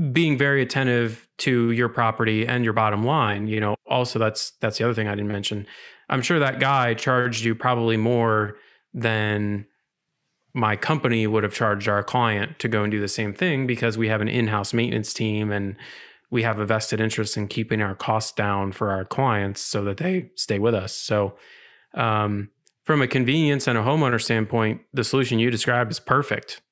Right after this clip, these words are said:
You know, and I could see using something like that on my own home if I didn't, <laughs> if I didn't own a property management company.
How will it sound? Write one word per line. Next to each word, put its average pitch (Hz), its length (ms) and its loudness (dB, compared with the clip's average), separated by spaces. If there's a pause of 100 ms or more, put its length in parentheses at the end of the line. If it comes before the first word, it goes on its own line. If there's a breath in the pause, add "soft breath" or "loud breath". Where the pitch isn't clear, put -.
You 127 140 -2
know, 101 120 2
and 104 80 2
I 113 80 4
could 110 160 -2
see 117 140 -2
using 107 300 0
something 107 300 0
like 101 200 0
that 107 180 2
on 104 100 2
my 101 140 2
own 120 180 2
home 104 340 -2 (340 loud breath)
if - 140 -4
I 104 80 -2
didn't, 101 300 -4
<laughs> - 220 -6
if 123 260 -4
I 107 60 2
didn't 107 160 0
own 104 140 0
a - 20 -2
property 107 300 -2
management 110 320 0
company. 123 340 -2